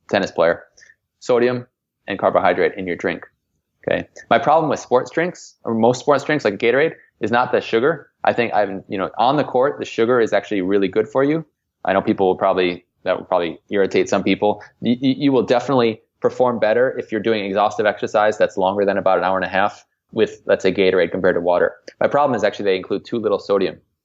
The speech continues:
especially for the heat. So Gatorade, for example, makes a,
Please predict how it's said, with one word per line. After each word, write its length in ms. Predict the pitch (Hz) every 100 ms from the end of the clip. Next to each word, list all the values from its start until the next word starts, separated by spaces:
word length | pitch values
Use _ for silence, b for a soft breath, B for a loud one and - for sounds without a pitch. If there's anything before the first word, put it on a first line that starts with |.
| _
especially 300 | 135 - 117
for 100 | 95
the 60 |
heat. 280 | 85 107 -
So 120 | -
Gatorade, 440 | 95 151 143 120 -
for 120 | 110
example, 260 | 107 104 101
makes 240 | 104 -
a, 180 | 92